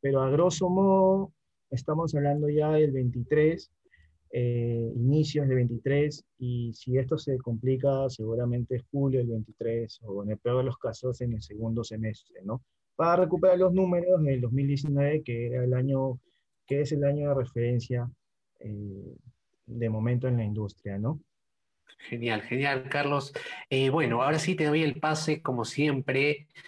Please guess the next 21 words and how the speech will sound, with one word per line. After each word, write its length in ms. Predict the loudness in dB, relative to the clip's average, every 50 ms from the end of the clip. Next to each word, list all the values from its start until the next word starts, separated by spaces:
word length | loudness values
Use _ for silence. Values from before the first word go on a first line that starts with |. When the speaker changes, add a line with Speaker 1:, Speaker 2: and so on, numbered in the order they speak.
| -20 _ _
Speaker 2:
Si 140 | -18 -6
quieres 220 | -2 0 0 0 0
agregar 320 | 0 0 0 2 2 2
algo, 380 | 2 2 2 2 2 2 0 0
subrayar 400 | -2 -2 -2 0 0 2 2 2
algo 200 | 2 2 0 0
de 60 | 0
todo 140 | 0 0 0
lo 120 | 0 0
que 80 | -2 -2
hemos 140 | -4 -4 -4
comentado, 640 | -4 -4 -2 -2 -2 -2 0 0 2 0 0 -2
por 160 | -2 -6 -6 -4
favor, 300 | -4 -2 0 0 2 2
adelante. 400 | 2 0 0 -2 -4 -6 -12 -20 _ _ _ _ _ _ _ _ _ _ _ _ _ _ _ _ _ _ _ _ _ _
Speaker 1:
Sí, 340 | -6 0 2 4 6 6 8
mira, 320 | 8 8 8 8 8 6
todo 260 | 6 6 6 6 6
esto 720 | 4 2 0 0 2 4 6 8 8 8 8 8 6 4
está, 360 | 4 2 0 0 0 0 0 0 -2 _ -4
está 420 | -4 -2 2 2 4 4 2 0